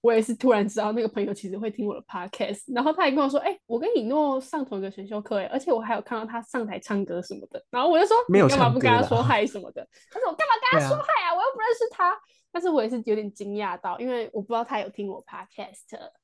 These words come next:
Speaker 2: 我更惊讶好不好？我的大学日文课同班居然有人也在听我的播客，然后我上了一学期的课我都不知道。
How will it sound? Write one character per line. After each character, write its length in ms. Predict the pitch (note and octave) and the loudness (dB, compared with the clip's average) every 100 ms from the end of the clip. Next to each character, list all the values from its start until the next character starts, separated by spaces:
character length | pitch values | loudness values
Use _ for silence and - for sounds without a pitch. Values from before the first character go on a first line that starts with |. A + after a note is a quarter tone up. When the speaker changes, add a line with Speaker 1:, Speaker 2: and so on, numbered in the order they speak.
| _ _ _ - | _ _ _ -6
Speaker 2:
我 80 | |
更 240 | B2+ D#3+ C#3 | 0 0 2
惊 220 | C3+ C#3 | 0 2
讶 80 | C3 | 2
好 100 | F#2 | 2
不 100 | G2+ | 0
好？ 80 | G2+ | 0
我 80 | |
的 120 | G2 G#2+ | 0 0
大 180 | - | 0
学 200 | A#2+ G#2 | 0 0
日 160 | G#2+ C#3 | 2 4
文 140 | G#2+ | 2
课 220 | A2 B2+ G#2+ - | 2 0 0 0
同 320 | - B2 C#3+ | 2 2 2
班 220 | D3+ D3 | -2 -2
居 100 | D#3 | -2
然 160 | C#3+ B2 | -4 -4
有 120 | A2 | -2
人 120 | A2 | -2
也 140 | A#2 | 0
在 100 | A2 | 0
听 240 | C3 - B2+ | 2 2 4
我 80 | F#2 | 0
的 80 | |
播 240 | F#2 G#2+ G#2 | 0 2 2
客， 160 | - | 2
然 140 | G2+ G2+ | -2 0
后 100 | A#2+ | -2
我 80 | F#2+ | -2
上 220 | - A2 | -2 -6
了 60 | - | -4
一 80 | |
学 240 | A#2 - F2 | -6 -4 -4
期 180 | - - | -4 -6
的 80 | |
课 200 | E2+ - | -4 -2
我 120 | E2 E2+ | 0 0
都 160 | F2 | 0
不 80 | E2+ | -2
知 160 | D2 D#2+ | -6 -6
道。 340 | E2+ D#2+ G#2+ | -4 -4 -6